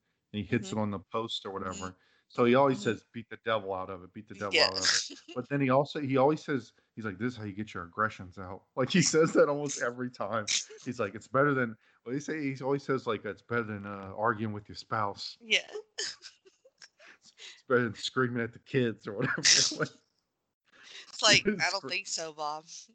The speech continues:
Speaker 1: <laughs> Like, why can't I have both, Bob? I wanna beat the devil out of this brush and then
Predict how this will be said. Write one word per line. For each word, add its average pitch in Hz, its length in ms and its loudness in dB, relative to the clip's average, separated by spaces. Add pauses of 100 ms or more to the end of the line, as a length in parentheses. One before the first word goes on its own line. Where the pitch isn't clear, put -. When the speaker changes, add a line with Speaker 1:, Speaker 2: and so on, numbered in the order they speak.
(440)
Speaker 1:
<laughs> - 540 -2 (1800)
Like, 110 100 -8
why 123 100 4
can't 139 180 -4
I 123 40 2
have 110 140 -2
both, 104 240 -8
Bob? 98 280 -16 (120)
I - 20 -16
wanna 113 380 -8 (540)
beat 123 180 -2
the 127 80 2
devil 113 340 4
out 110 140 6
of 110 80 -4
this 110 160 -6
brush 110 460 -2
and 101 100 -14 (100)
then 101 160 -16